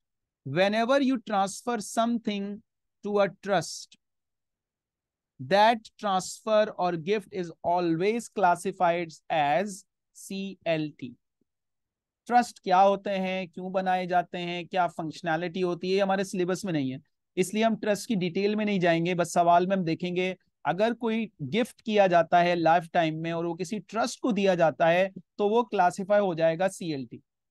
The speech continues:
तो फिर पीईटी क्या होगा? So पीईटी हर वो गिफ्ट होगा जो हमने दिया होगा other than trust को, हम यहां से पिक कर लेंगे। इसकी एग्जांपल क्या बनेगी?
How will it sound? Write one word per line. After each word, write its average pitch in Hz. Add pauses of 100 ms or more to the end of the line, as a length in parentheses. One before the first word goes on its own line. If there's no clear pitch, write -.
(180)
तो 202
फिर 220
पीईटी 226
क्या 233
होगा? 196 (580)
So 214
पीईटी 240 (340)
हर 233
वो 214 (100)
गिफ्ट 196
होगा 180 (440)
जो 185
हमने 185
दिया 175
होगा 170 (880)
other 180
than 170 (360)
trust 165
को, - (800)
हम 180
यहां 175
से 185
पिक 160
कर 143
लेंगे। 120 (2000)
इसकी 170
एग्जांपल 175
क्या 202
बनेगी? 202